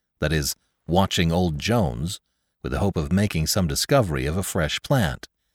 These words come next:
It was about half an hour before Jerry left the yard, and it was chiming the half hour after one as he dropped out into the street again and ran down the lane.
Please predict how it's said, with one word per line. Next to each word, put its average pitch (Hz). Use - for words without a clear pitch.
It -
was 117
about 120
half 180
an 127
hour 117
before 87
Jerry 92
left 98
the 73
yard, 67
and 71
it 64
was 65
chiming 87
the 76
half 92
hour 87
after 87
one 78
as 78
he 80
dropped 92
out 90
into 92
the 64
street 143
again 69
and 65
ran 90
down 95
the 85
lane. 90